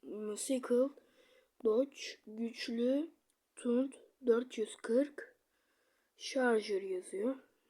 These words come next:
R T yazıyor. Bu büyük ihtimal yarış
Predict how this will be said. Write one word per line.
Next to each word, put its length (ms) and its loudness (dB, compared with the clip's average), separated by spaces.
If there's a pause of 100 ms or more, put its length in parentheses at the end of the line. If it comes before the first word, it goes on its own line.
(120)
R 240 -2
T 180 -10
yazıyor. 500 -8 (760)
Bu 100 0
büyük 200 0
ihtimal 280 2
yarış 600 6